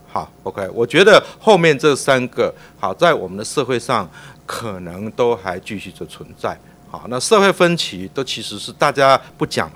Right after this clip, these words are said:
而已，真正选举的时候就会出来的。好，第二条就是说有关于这个所谓的时间的这部分呢，哈，那我会觉得呢，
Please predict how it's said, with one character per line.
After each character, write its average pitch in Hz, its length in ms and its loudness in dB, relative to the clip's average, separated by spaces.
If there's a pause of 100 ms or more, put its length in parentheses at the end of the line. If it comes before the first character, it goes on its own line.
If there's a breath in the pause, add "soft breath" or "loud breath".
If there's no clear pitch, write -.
而 117 140 2
已， 117 140 -4 (160)
真 185 180 -2
正 165 100 -2
选 127 220 -4
举 107 140 -12
的 90 100 -12
时 85 180 -16
候 95 180 -12
就 101 120 -12
会 95 140 -10
出 95 220 -12
来 78 100 -10 (120)
的。 - 140 -12 (240)
好， - 140 -18 (640 loud breath)
第 311 160 6
二 302 140 10
条 113 340 2
就 156 140 0
是 135 40 -6
说 160 140 4
有 143 180 4
关 277 240 4
于 254 80 8
这 247 180 2
个 196 120 6
所 135 160 2
谓 170 80 4
的 151 100 4
时 131 320 -2
间 175 280 4
的 139 160 0
这 135 120 -4
部 143 240 0
分 147 300 4
呢， 76 100 -6
哈， 92 320 -4 (480 loud breath)
那 277 320 10
我 147 220 6
会 269 260 4
觉 139 300 4
得 147 200 8
呢， 147 360 8